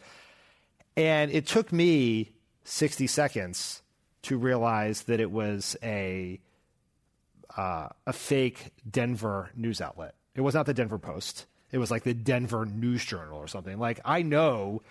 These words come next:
what the paper in Denver is because I've worked in national politics and I've been to the Denver Post. But mo-, the vast majority of Americans have no idea what the name of the local paper i-, de-, in Denver is. So if the Denver News Journal sound, that sounds real, like, I'll believe that. And so I think people don't know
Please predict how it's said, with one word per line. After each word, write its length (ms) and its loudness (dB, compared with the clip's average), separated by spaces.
what 100 2
the 80 -4
paper 340 2
in 80 -2
Denver 320 2
is 200 -2
because 280 -2
I've 160 0
worked 220 -4
in 60 -4
national 260 -6
politics 420 -2
and 100 -8
I've 240 -6
been 220 -4
to 100 -8
the 80 -6
Denver 240 -4
Post. 380 -2
But 200 0
mo-, 200 -2
the 160 2
vast 220 0
majority 240 0
of 60 -2
Americans 340 -4
have 100 -2
no 200 0
idea 320 2
what 140 -4
the 60 -6
name 240 -6
of 60 -10
the 60 -10
local 240 -8
paper 340 -10
i-, 220 -14
de-, 160 -8
in 120 -8
Denver 340 -8
is. 120 -10
So 120 -6
if 80 -8
the 200 -6
Denver 340 0
News 200 0
Journal 300 -4
sound, 300 -4
that 120 0
sounds 200 2
real, 340 2
like, 100 0
I'll 120 4
believe 300 0
that. 180 0
And 120 -6
so 300 2
I 120 4
think 140 2
people 220 6
don't 240 2
know 420 4